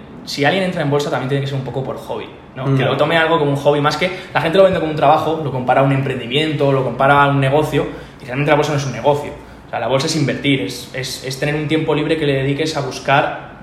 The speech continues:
Speaker 1: cómo potenciar tu dinero. Pero igual que puedes invertir en bolsa, puedes invertir en inmobiliaria o puedes invertir en apps o en lo que te salga de las narices.
Speaker 2: ¿Qué día,
Speaker 1: Zapatillas.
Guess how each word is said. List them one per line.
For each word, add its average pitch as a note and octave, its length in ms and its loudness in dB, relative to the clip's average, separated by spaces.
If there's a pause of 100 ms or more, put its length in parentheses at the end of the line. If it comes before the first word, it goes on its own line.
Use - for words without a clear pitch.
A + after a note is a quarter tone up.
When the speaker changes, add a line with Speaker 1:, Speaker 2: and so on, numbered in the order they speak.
Speaker 1:
cómo C#3+ 220 2
potenciar C#3+ 400 0
tu C3+ 100 -2
dinero. C#3+ 260 2 (280)
Pero - 120 0
igual D#3+ 140 6
que F#3+ 60 2
puedes G3 180 4
invertir G3 240 2
en F#3+ 100 2
bolsa, G#3 320 2
puedes F3 160 -2
invertir F3+ 280 -4
en F3+ 80 -4
inmobiliaria F3+ 640 0
o D3+ 60 0
puedes D3 260 0
invertir D3+ 400 -2
en C3 600 0
apps - 540 2
o B2+ 160 -2
en B2 140 -4
lo A#2 100 -8
que A2 80 -12
te A2+ 80 -12
salga C3 300 -2
de A2+ 60 -2
las A2+ 100 -6
narices. A#2+ 480 -8 (260)
Speaker 2:
¿Qué - 120 0
día, D#3+ 40 0
Speaker 1:
Zapatillas. E3+ 680 4